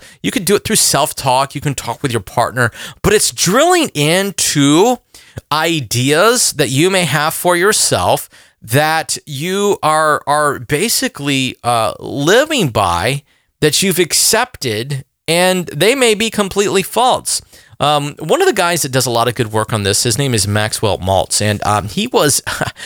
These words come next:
I love Maltz, uh, a lot. He wrote a little book called Psycho Cybernetics. Isn't that an awesome title, uh, for a book? Psycho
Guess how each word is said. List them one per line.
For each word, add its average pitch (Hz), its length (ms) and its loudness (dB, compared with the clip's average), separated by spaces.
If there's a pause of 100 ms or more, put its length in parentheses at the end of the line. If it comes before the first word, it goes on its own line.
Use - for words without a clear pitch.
(140)
I - 140 -2
love 349 240 2
Maltz, 170 520 0
uh, 147 280 2
a 127 80 0
lot. 160 420 0 (240)
He 240 180 -6
wrote 240 140 2
a 214 60 4
little 185 160 2
book 151 240 0
called 123 240 -2
Psycho 117 640 0
Cybernetics. 92 800 -2
Isn't 135 200 -4
that 190 160 0
an 98 180 -2
awesome 98 520 0
title, 92 500 -2 (400)
uh, 95 140 0
for - 240 -2
a 90 60 -2
book? 98 260 -2
Psycho 87 800 0